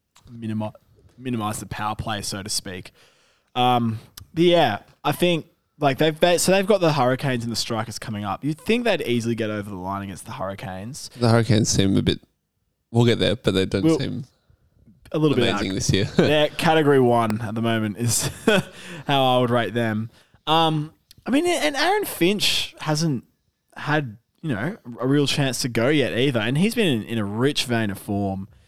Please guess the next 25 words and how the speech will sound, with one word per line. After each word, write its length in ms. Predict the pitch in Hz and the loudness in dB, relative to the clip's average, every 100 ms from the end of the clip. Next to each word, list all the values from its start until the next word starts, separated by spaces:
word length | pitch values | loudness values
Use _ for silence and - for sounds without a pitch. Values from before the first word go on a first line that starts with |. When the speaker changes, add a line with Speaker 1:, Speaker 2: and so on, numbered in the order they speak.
| _ _ | _ _
Speaker 1:
in 100 | 110 | -8
this 100 | 104 | -8
past 1160 | - - _ _ _ _ _ _ _ - - - | -10 -12 _ _ _ _ _ _ _ -10 -8 -10
and 300 | 101 98 95 _ _ _ _ | -14 -14 -16 _ _ _ _
et 100 | 107 | -10
cetera 640 | - - 123 110 101 95 101 _ _ _ _ _ | -4 -2 0 -2 -4 -6 -8 _ _ _ _ _
to, 400 | - 123 113 101 - | -4 -2 -2 -4 -10
to 140 | - | -12
keep 260 | 120 139 131 | -6 -4 -2
it 120 | 120 - | -4 -6
under 160 | 117 | -8
control. 420 | 104 92 - 127 117 | -8 -8 -4 -2 -2
You've 60 | 123 | -4
got 40 | - | -4
Dan 180 | 120 | -4
Christian 380 | 110 131 123 127 | -4 -4 -2 -4
as 120 | 101 | -4
well. 220 | 120 135 135 | -4 -2 -2
He's 140 | 123 | -4
a 20 | |
pretty 180 | 123 123 | -6 -6
good 140 | 120 | -4
all-rounder. 580 | 120 120 120 120 120 123 - | -4 -4 -4 -4 -4 -6 -8
Speaker 2:
Yeah. 160 | 113 104 - - - | -16 -16 -18 -20 -10
Speaker 1:
Um, 440 | 113 107 98 95 | -6 -6 -6 -10